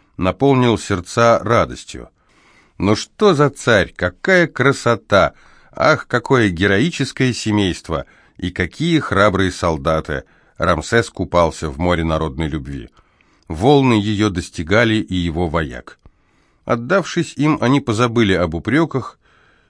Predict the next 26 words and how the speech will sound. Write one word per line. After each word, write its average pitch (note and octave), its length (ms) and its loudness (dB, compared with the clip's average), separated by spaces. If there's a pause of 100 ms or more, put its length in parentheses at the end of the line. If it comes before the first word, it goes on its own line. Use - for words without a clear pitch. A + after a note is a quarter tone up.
и F#2+ 420 0
своем G#2+ 460 0
беспорядочном F#2+ 800 -2
бегстве. D#2+ 500 -6 (220)
Они G#2 240 0
были F#2 200 0
почти - 400 -4
благодарны F#2 680 0
царю D#2+ 320 -6
за D#2 100 -6
эту E2 240 -4
ложь. E2 340 -6 (920)
Солдаты G#2+ 640 2
и G2 220 -4
командиры G#2 760 0
вернулись G2 600 0
в F2 100 -14
свои F#2 300 -2
казармы, F#2+ 640 2 (480)
царя C3 340 2
же C3+ 240 2
во A#2 120 0
дворе G2 360 2
ожидал F#2+ 380 0
пышный F#2 400 -4
прием. D2+ 420 -6